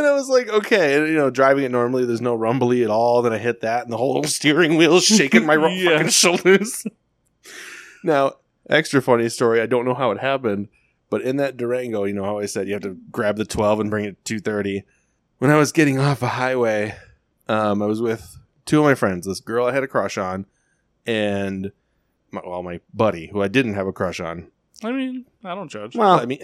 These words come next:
Speaker 1: I don't know, man. I just, I introduced one as, like,
Speaker 3: Rude.
Speaker 1: this girl that I thought was really cute, and I liked her. And then, like, my dude friend.
Speaker 2: And this guy. Yeah.
Speaker 1: Who then, like, he called me
Speaker 3: That
Speaker 1: the non-
Speaker 3: sounds okay.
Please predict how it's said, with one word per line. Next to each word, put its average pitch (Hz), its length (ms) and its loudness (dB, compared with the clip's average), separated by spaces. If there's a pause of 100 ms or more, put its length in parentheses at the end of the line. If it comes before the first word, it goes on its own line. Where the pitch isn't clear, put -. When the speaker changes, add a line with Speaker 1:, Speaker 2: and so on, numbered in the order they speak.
(300)
Speaker 1:
I 165 40 -20
don't 185 120 -12
know, 95 100 -8
man. 107 240 -8
I 123 80 -4
just, 113 180 -12 (680)
I 139 120 0
introduced 226 420 0
one 202 220 0
as, 165 100 2
like, 113 100 4
Speaker 3:
Rude. 123 280 6 (240)
Speaker 1:
this 123 180 0
girl 143 240 6
that 117 100 8
I 107 40 4
thought 120 120 2
was 107 140 -4
really 127 220 -4
cute, 156 320 0
and 110 100 -2
I 107 60 -2
liked 131 300 -2
her. 98 220 0 (460)
And 107 140 -2
then, 120 180 0
like, 120 180 0
my 117 140 -2
dude 123 260 2
friend. 90 360 -4 (180)
Speaker 2:
And 160 140 -10
this 160 120 -10
guy. 117 340 -10 (340)
Yeah. 131 100 -12
Speaker 1:
Who 127 160 2
then, 120 240 2
like, 107 560 -8 (540)
he 131 100 -8
called 131 280 2
me 131 40 2
Speaker 3:
That 120 80 4
Speaker 1:
the 120 60 4
non- 120 80 2
Speaker 3:
sounds 143 240 6
okay. 143 400 2